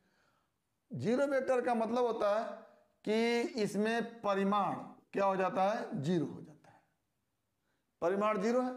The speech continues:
और जब किसी वेक्टर का परिमाण ज़ीरो है, तो दिशा का कोई मतलब नहीं होता है, दिशा meaningless हो जाता है। तो एक तरह से ये जो जीरो वेक्टर है, शून्य वेक्टर है,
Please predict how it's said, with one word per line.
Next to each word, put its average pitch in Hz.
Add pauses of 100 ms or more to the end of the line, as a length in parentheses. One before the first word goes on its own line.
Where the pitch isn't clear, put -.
(360)
और 208
जब 240
किसी 214
वेक्टर 190
का 214 (100)
परिमाण 190
ज़ीरो 202
है, 165 (320)
तो 175
दिशा 185
का 220
कोई 196
मतलब 180
नहीं 165
होता 151
है, -
दिशा 170 (1400)
meaningless 208
हो 196
जाता 170
है। 180 (800)
तो 285
एक 220
तरह 247
से 262 (160)
ये 220
जो 165
जीरो 202
वेक्टर 196
है, 196
शून्य 233
वेक्टर 196
है, 180